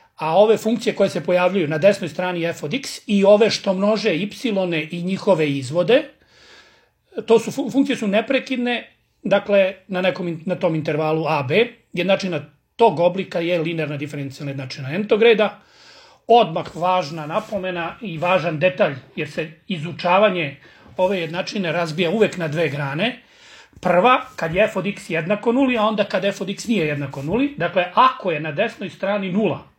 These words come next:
za takvu jednačinu kažemo da je homogena.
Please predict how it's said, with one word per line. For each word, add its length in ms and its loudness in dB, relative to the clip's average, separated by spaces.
za 160 -6
takvu 260 0
jednačinu 480 -4
kažemo 560 -2
da 140 -2
je 100 2
homogena. 520 2